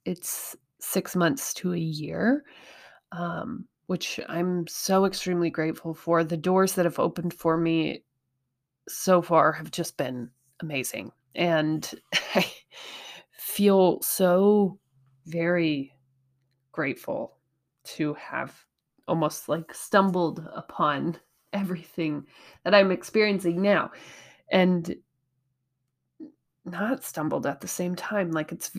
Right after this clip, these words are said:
this very perplexed thing, you <laughs> know? But I think to just know that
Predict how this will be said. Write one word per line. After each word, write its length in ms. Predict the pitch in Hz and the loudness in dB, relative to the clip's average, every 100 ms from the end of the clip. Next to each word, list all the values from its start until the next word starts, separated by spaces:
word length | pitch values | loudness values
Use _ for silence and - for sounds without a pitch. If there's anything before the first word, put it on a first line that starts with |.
| - - | -4 0
this 200 | 190 - | 0 0
very 420 | 180 185 180 202 | 6 8 8 6
perplexed 960 | - 185 - 180 143 - - - - | 0 -8 -2 4 4 2 -12 -12 -16
thing, 480 | - - 233 - 175 - | -8 0 0 0 -6 -2
you 100 | 196 | -2
<laughs> 220 | - - | 2 6
know? 280 | 240 330 349 - - - - | 8 8 6 -2 -16 -20 2
But 140 | - 214 | 8 10
I 140 | 202 | 10
think 420 | 196 226 202 190 - _ _ _ _ _ _ _ _ _ _ _ _ _ - | 8 2 2 -2 -12 _ _ _ _ _ _ _ _ _ _ _ _ _ -10
to 120 | 202 | -8
just 360 | 185 208 196 - | -2 0 0 0
know 500 | 202 190 185 185 190 | 2 2 4 4 4
that 340 | 190 165 - | 2 0 -2